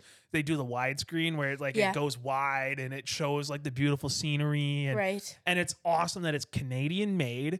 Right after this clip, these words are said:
Speaker 2: Mm-hmm.
Speaker 1: Everything about it is made in Canada. That's why, you know how there's, there's the writer strikes in, like, the, the U S? There's a huge thing going on where all the writers
Speaker 2: Oh, yeah.
Speaker 1: are not working because they're
Speaker 2: Right.
Speaker 1: not getting paid enough.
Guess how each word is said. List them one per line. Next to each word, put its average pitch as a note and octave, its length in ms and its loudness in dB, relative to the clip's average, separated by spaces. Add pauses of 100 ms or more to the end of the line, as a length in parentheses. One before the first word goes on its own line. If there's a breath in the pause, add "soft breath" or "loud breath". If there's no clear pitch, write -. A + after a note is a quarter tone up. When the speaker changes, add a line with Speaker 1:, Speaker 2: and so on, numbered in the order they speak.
(160)
Speaker 2:
Mm-hmm. A3+ 420 -2
Speaker 1:
Everything A3+ 500 2
about F#3 260 4
it F3 80 -2
is D#3 100 0
made E3 180 2
in D3+ 60 0
Canada. D3 400 -2
That's F#3+ 240 4
why, D#3+ 480 2
you D#3+ 160 -2
know F3+ 100 2
how F#3+ 80 0
there's, E3+ 220 -2
there's C#3+ 340 -4
the A#2+ 320 -4
writer C3+ 300 0
strikes D3 560 -2
in, C3 440 -6
like, B2+ 160 -6 (120)
the, B2 380 -2 (460 soft breath)
the C#3+ 80 2
U C#3 100 4
S? D3 180 2
There's C#3 160 -4
a C3 60 -4
huge B2+ 300 -2
thing B2+ 160 -2
going B2+ 200 -2
on B2 160 -4
where B2 80 -4
all A#2+ 80 -2
the A#2+ 100 -6
writers A#2+ 260 0
Speaker 2:
Oh, A#3 100 8
yeah. A3 160 2 (420 soft breath)
Speaker 1:
are C#3 100 -2
not B2 220 -2 (100)
working D#3+ 460 -2
because F3+ 300 0
they're C3+ 100 0
Speaker 2:
Right. B2 60 0
Speaker 1:
not B2+ 80 -2
getting B2+ 200 -2
paid C3+ 240 0
enough. F#3+ 260 0